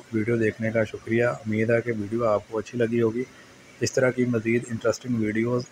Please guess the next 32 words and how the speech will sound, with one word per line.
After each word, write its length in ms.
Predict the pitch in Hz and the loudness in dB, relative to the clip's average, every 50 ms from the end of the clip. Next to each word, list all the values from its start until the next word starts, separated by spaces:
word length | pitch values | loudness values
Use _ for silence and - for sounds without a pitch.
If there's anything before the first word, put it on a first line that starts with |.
| - - 113 | -4 0 2
आपको 300 | 110 107 - - 127 117 | 2 2 2 0 0 2
मिलती 320 | 110 104 101 101 117 117 | 2 2 0 0 0 2
रहें, 300 | 117 113 113 120 123 123 | 2 4 4 2 0 0
इसके 260 | 113 110 - - 120 | -2 -6 -6 -4 -2
लिए 120 | 117 117 110 | 0 2 2
ज़रूरी 240 | 107 104 104 107 | 0 0 0 2
है 140 | 110 117 120 117 | 4 4 4 2
कि 100 | - 117 | 0 0
आप 200 | 107 107 110 110 | 0 0 0 2
मेरे 180 | 117 117 117 | 2 2 2
channel 320 | 113 - 110 104 107 110 107 | 2 2 0 0 0 -2 -4
को 180 | - - 120 | -4 -6 -8
subscribe 520 | - - - - - - - 110 104 101 101 - | -8 -8 -10 -12 -14 -6 0 2 2 2 2 2
करें 200 | 123 117 123 131 135 - - - - - - - - 127 | 0 0 2 0 -2 -6 -14 -20 -20 -20 -20 -6 0 0
और 80 | 123 117 | 0 2
bell 240 | 110 127 123 123 120 | 2 2 4 6 6
icon 300 | 117 110 - 123 120 117 | 4 4 4 2 0 0
को 160 | 117 117 110 | 2 2 2
भी 100 | 110 110 | 2 2
press 280 | - 117 113 107 - | 2 2 2 2 2
कर 140 | - - 107 | 2 0 0
लें 160 | 98 95 98 95 - - | 0 -2 -4 -8 -4 0
ताकि 260 | 113 110 110 107 123 - - | 0 0 0 0 -2 -4 -2
आने 180 | 110 110 113 117 | 0 0 0 2
वाली 300 | 113 113 110 110 117 117 | 2 4 4 4 2 2
मज़ीद 380 | 110 110 107 98 110 117 120 120 - | 0 -2 -2 0 0 0 0 -2 -4
interesting 420 | 113 107 117 107 - - 120 117 110 | -6 -4 -2 -2 -2 -4 -6 -4 -2
videos 400 | 104 104 107 113 120 117 - - - | -2 0 0 2 0 0 -2 -2 0
आप 140 | 110 104 - - | 0 0 2 0
तक 200 | 117 113 - 110 | 0 0 0 -2
मिलती 240 | 104 101 98 - 107 | -4 -2 -2 -2 -2
रहें। 260 | 101 98 101 98 | 0 0 -2 -4